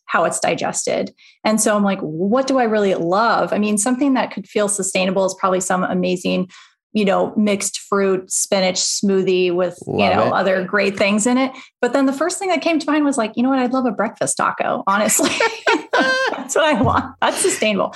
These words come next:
Speaker 2: You
Speaker 1: Put some
Speaker 2: could get
Speaker 1: avocado and some onions, cilantro,
Speaker 2: I
Speaker 1: whatever.
Speaker 2: love it. You could get a lot of, nu-, yeah, you could get avocado in there. You could get some, a lot of nutrient dense foods in that breakfast taco.
Speaker 1: Cassava tortilla, I know, low inflammation, you know.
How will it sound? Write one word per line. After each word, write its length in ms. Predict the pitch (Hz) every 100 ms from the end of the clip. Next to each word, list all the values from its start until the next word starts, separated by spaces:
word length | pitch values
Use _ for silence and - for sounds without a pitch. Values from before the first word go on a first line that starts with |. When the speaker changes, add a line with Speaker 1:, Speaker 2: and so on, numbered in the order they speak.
| -
Speaker 2:
You 120 | 220
Speaker 1:
Put 80 | -
some 80 | 427
Speaker 2:
could 80 | 403
get 80 | 415
Speaker 1:
avocado 560 | - 277 277 262 262
and 140 | 277 262
some 120 | 320
onions, 440 | 233 226 226 220 -
cilantro, 380 | 208 202 -
Speaker 2:
I 40 | -
Speaker 1:
whatever. 320 | - - -
Speaker 2:
love 140 | - 113
it. 140 | -
You 160 | - 202
could 180 | 285 240
get 140 | 294
a 40 | 226
lot 380 | 143 120 127 127
of, 120 | 120
nu-, 140 | 113 -
yeah, 180 | 139 85
you 120 | 127
could 140 | 220
get 160 | 143 -
avocado 680 | 98 87 - - 143 156 160
in 280 | - 151 151
there. 120 | 147
You 160 | 151 135
could 100 | 131
get 160 | 113 104
some, 200 | 107 -
a 80 | 107
lot 240 | 110 117
of 240 | 110 104
nutrient 460 | - 131 120 113 104
dense 200 | 98 95
foods 200 | 107 98
in 180 | - 110
that 180 | 82 -
breakfast 380 | 78 - 80
taco. 420 | 73 53 - - -
Speaker 1:
Cassava 560 | 240 - 226 226 226 220
tortilla, 520 | 190 180 - 247 240
I 120 | 208
know, 160 | 196 196
low 240 | 185 185
inflammation, 800 | 185 - 170 196 220 - 214 202
you 100 |
know. 100 | 190